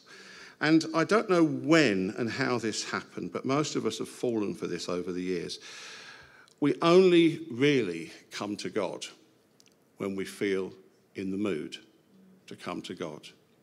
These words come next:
We only come into God's presence to pray when we think that God's gonna be pleased to see us because we've had a good day. And if you forget everything else I say today, and if this means nothing to you except this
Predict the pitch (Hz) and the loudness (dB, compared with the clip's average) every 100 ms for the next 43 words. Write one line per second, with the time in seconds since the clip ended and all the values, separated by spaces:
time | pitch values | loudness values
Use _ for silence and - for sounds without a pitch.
0 | _ _ - - - 127 156 180 175 - | _ _ -20 -20 -4 2 6 6 4 0
1 | 147 139 127 - 131 127 110 117 110 - | -2 0 -2 -2 -2 -2 -2 -2 -2 -2
2 | 120 101 101 - - - 120 87 85 - | 0 0 -4 -10 -10 -2 -2 -2 -6 -10
3 | - - - - - - 123 113 113 - | -20 -20 -20 -20 -20 -2 0 2 0 2
4 | 117 107 - - 113 - - - - _ | 0 0 -4 -6 -4 -4 -8 -12 -16 _
5 | _ _ _ _ - 107 - 104 101 - | _ _ _ _ -4 -4 -2 -2 -2 -4
6 | 101 98 - 127 - 50 - - - - | -6 -6 -6 -6 -4 -4 -8 -14 -12 -8
7 | 95 90 87 90 95 - 85 92 - _ | -6 -6 -8 -8 -8 -8 -12 -12 -18 _
8 | _ - - - - - - - 143 147 | _ -20 -20 -18 -18 -18 -20 -2 2 2
9 | - - 156 - 233 214 - 170 165 101 | 0 -2 -2 2 2 2 -2 2 2 0
10 | - 135 143 151 151 107 95 - - - | -4 -4 -4 -2 0 0 -2 -4 -4 -2
11 | 98 92 95 92 87 87 98 - 139 - | -2 -4 -6 -6 -4 -6 -6 -4 -4 -2
12 | 123 110 123 113 117 110 - 107 92 92 | -2 -2 -4 -4 -6 -8 -6 -4 -2 -4
13 | - 123 - - 117 - - | -6 -6 -6 -4 -4 -4 -6